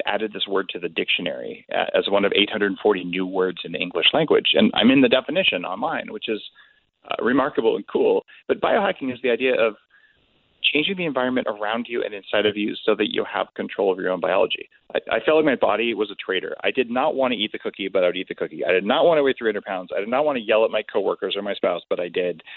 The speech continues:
And it wasn't a choice I made. It was something that happened, and it felt like a betrayal. I said, "There's gotta be a way to get control and to look the way I wanna look and feel the way I wanna feel and act the way I wanna act." And it was that creation of a community around biohacking.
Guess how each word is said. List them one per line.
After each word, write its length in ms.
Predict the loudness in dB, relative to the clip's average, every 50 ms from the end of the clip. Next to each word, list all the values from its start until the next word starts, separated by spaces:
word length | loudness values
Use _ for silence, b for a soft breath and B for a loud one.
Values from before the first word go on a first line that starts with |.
| B B B B 0
And 120 | 2 4
it 40 | 6
wasn't 300 | 4 4 4 2 2 2
a 60 | 2
choice 260 | 2 2 2 2 2 2 0
I 80 | -4
made. 220 | -2 -2 -4 -4 -2
It 80 | -2
was 100 | -4 -2 -2 -4
something 300 | -4 -4 -4 -6 -8 -8
that 120 | -8 -10
happened, 540 | -10 -10 -10 -8 -4 -2 -2 -2 -4 -8 -10 -6
and 300 | -2 -2 0 0 -2 -6 -10 _ _ _ _ 0
it 140 | 0 0 2
felt 100 | 4 4
like 140 | 4 4 2
a 60 | 0
betrayal. 420 | -4 -2 0 0 2 2 2 2 0
I 60 | -2 -6
said, 120 | -8 -2
"There's 180 | 0 0 0 0 -2
gotta 200 | -2 0 0 2
be 100 | 2 2
a 60 | 2
way 120 | 2 2
to 60 | 0 0
get 140 | -4 -4
control 460 | -4 -8 -10 -4 -2 0 0 0 -2 -6 b b b b b b b -4
and 140 | -4 -2 0
to 60 | -2
look 240 | -2 0 0 0 2
the 60 | 2
way 80 | 4 4
I 20 |
wanna 200 | 4 4 2 2
look 160 | 2 0 0 0
and 100 | -4 -10 -4
feel 180 | 0 0 2
the 60 | 2 2
way 100 | 2 2
I 40 |
wanna 180 | 2 2 0 -2 0
feel 140 | 0 0 0
and 100 | 0 -2
act 200 | -6 -6 _ -4
the 40 | -4
way 80 | -4
I 40 | -4
wanna 180 | -4 -6 -8 -8
act." 260 | -8 -10 -12 -16 -20 _ b b b b b b _ _ _ _ _ 0 2
And 300 | 2 4 2 0 -2 -8 -16 _ _ _ _ _ _ _ _ _ _ _ -20 -20 -20 _ _ -10
it 140 | -6 -2 0
was 120 | 0 2 2
that 260 | 0 0 -2 -6 -16
creation 420 | -8 -4 0 0 2 0 0 0 -2
of 80 | -2
a 60 | -4
community 800 | -8 -10 -10 -8 -8 -4 -2 0 0 0 0 0 0 0 0 -2 -4
around 360 | -6 -6 -6 -8 -8 -6 -4
biohacking. 640 | -4 -2 -2 -2 -4 -6 -6 -10 -10 -8 -8 -8 -8